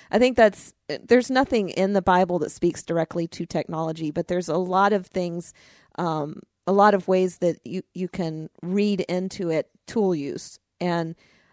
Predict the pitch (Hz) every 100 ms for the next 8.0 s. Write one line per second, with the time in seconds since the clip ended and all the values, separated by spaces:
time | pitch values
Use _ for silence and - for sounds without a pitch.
0 | _ - 180 - 226 208 208 175 180 180
1 | - - - 180 175 - - _ _ _
2 | - 269 - 190 170 202 208 190 165 -
3 | 190 - 185 170 156 - - 165 160 175
4 | 190 185 151 180 - 185 202 202 185 175
5 | - 208 - 185 170 170 175 180 170 -
6 | 165 160 - 156 - 175 165 160 151 160
7 | - 143 - - 147 - - 160 151 147